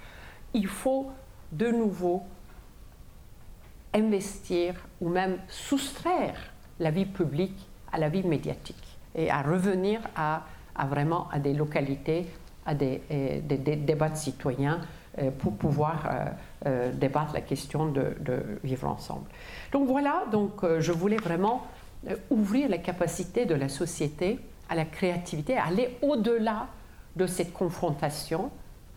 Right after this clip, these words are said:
de cette crispation dans des lieux, euh, physiques et, et dans des villes. Alors donc, euh, cela signifiait dénationaliser Europe, parce qu'aujourd'hui, encore d'une manière étonnante,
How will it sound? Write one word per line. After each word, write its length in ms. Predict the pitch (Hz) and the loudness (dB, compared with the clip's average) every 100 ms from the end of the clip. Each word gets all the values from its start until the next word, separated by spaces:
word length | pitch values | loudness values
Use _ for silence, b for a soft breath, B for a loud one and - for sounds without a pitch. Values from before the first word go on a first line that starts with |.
| - - - - | -18 -16 -10 -4
de 180 | 127 160 | 0 2
cette 300 | 175 170 - | 2 -2 -2
crispation 640 | - 160 - 147 - 175 | -2 0 0 -2 0 0
dans 180 | 226 170 | 2 2
des 180 | 165 156 | 4 4
lieux, 400 | 151 151 175 208 B B B - | 6 6 4 2 B B B -4
euh, 240 | 165 147 143 | 2 2 2
physiques 580 | 147 220 156 147 170 - | 0 0 2 2 0 0
et, 260 | 156 135 143 - | 2 2 0 0
et 800 | 147 139 135 - - 135 107 - | 2 2 0 0 -2 -4 -6 -6
dans 220 | 151 151 139 | 0 2 4
des 160 | 139 | 2
villes. 480 | 135 147 160 135 - B B B B B B | 2 2 2 2 -2 B B B B B B
Alors 300 | 214 175 165 | 0 2 2
donc, 300 | 220 247 - | 0 0 2
euh, 120 | 170 - | 0 0
cela 340 | - 254 240 | 0 0 0
signifiait 600 | 233 208 185 175 - 190 | 2 2 2 0 0 2
dénationaliser 880 | 143 214 190 165 160 147 143 135 143 | 4 4 4 2 2 2 2 2 2
Europe, 460 | 123 123 170 - - | 2 2 -2 -2 -8
parce 160 | 147 - | -10 -6
qu'aujourd'hui, 600 | 151 139 143 131 165 147 B - | -2 0 0 2 0 0 B -6
encore 240 | 220 - 226 | -6 -4 0
d'une 180 | 165 | 2
manière 300 | 160 160 156 | 2 2 2
étonnante, 640 | 160 - 139 170 302 - | 0 0 0 2 0 -2